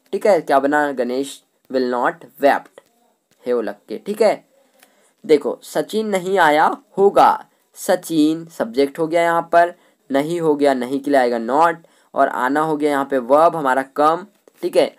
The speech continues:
और will have लगेगा हमारे यहाँ पे पहचान, ठीक है। तो क्या हो जाएगा? सचिन will not have come, सचिन will have not come, ठीक, अब आगे बात करते हैं फ्यूचर परफेक्ट के इंट्रोगेटिव सेंटेंसेस के बारे में।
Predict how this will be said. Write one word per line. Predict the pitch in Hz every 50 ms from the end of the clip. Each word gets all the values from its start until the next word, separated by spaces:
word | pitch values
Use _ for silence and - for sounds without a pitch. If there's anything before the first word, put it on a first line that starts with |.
| _ _ -
और | - 127 131 135 139 139 123 120
will | 139 170 196 185 165 143
have | 165 156 151 147
लगेगा | 139 135 127 131 123 123
हमारे | 123 120 117 117 113 117
यहाँ | 113 110 110 -
पे | - 190 220 - - _ _ _ _ _ _ -
पहचान, | 143 135 123 - - 110 95 82 - - _ _ _ _ -
ठीक | 180 190
है। | 185 165
तो | - -
क्या | 175 170
हो | 170 165
जाएगा? | 170 165 160 160 165 170 175 190 208 - _ _ _ _ _ _ _ _ _ -
सचिन | - - 196 196 - 226 226 220 208 190
will | 175 160 156 147 139
not | 135 131 131 131 135 151 170 165 _ - 220 226 - _ _ _ _ -
have | 160 135 127 151 165 165 - 220
come, | 208 185 135 107 - - _ _ _ _ _ _ _
सचिन | - - 139 123 - - 175 180 175 156
will | 139 143 139 131 131 127
have | 131 120 123 123
not | 120 120 123 123 127 123 - _ _ - - _ - 170
come, | 151 110 82 - _ _ _ _ _ _ _ -
ठीक, | 220 247 226 208 - _ _ _ _ _ _ _ _ _
अब | - 151 143 - - -
आगे | 143 160 - 214
बात | 214 202 196 190
करते | - 185 180 180 - 190
हैं | 190 175
फ्यूचर | - 180 180 180 208 196
परफेक्ट | - - 160 151 - 160 151 - - - -
के | - 170 156 - -
इंट्रोगेटिव | 175 170 165 175 180 151 147 135 139 160
सेंटेंसेस | 170 175 196 156 139 143 131 123 - - 123 113 -
के | - 117
बारे | 113 104 101 101
में। | 101 87